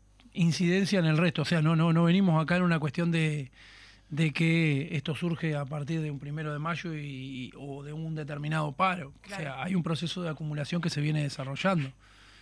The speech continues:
Speaker 1: Y, y en ese proceso, bueno, vale resaltar,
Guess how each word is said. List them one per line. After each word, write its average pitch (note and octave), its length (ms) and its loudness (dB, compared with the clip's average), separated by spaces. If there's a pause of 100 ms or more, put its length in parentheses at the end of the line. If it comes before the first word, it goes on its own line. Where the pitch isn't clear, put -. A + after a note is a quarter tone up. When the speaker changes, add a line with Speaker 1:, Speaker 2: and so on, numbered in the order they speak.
(640)
Speaker 1:
Y, - 500 -8 (560)
y D#3 160 4
en D#3+ 140 6
ese F#3 180 4
proceso, A3+ 640 2 (320)
bueno, F#3 180 -8 (520)
vale D#3 200 -10
resaltar, D#3 640 -6